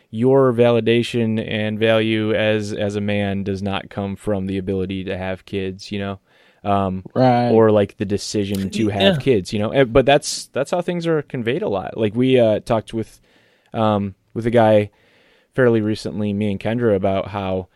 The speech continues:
Speaker 1: um, he's had so much pressure to, to, he, he's a, a gay man who f-, has all this pressure to find the right girl and to get married. Um, and he said he has all this pressure from,
Speaker 3: <laughs>
Speaker 1: from people in the gay community that are, like,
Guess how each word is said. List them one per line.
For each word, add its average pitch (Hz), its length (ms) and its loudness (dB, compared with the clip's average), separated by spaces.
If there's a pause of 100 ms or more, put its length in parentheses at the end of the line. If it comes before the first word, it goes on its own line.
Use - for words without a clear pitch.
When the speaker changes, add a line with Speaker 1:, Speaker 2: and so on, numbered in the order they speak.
(360)
Speaker 1:
um, 95 420 -4 (180)
he's 123 200 -2
had 110 160 2
so 117 100 0
much 107 220 -4
pressure 104 420 -4 (140)
to, 110 240 -2
to, 95 360 -4 (960)
he, 120 400 -4
he's 117 200 -2
a, 117 80 2
a 104 160 -2
gay 104 240 -2
man 101 320 -4
who 101 320 -4 (640)
f-, 113 80 -6
has 107 220 0
all 104 120 4
this 101 160 -2
pressure 101 440 -4
to 98 360 -4 (580)
find 110 240 -2
the 107 80 -2
right 104 280 2
girl 101 500 0
and 101 200 -4
to 101 80 -4
get 98 200 -4
married. 104 480 0 (320)
Um, 101 320 -2
and 110 140 -2
he 107 60 0
said 120 160 2
he 117 80 2
has 110 160 2
all 107 260 2
this 104 160 -4
pressure 117 320 -2
from, 107 280 -2
Speaker 3:
<laughs> 104 420 -6
Speaker 1:
from 120 260 4
people 117 220 -2
in 110 60 0
the 104 60 -2
gay 123 200 0
community 101 540 -4
that 101 180 -4
are, 101 140 -4
like, 98 300 -6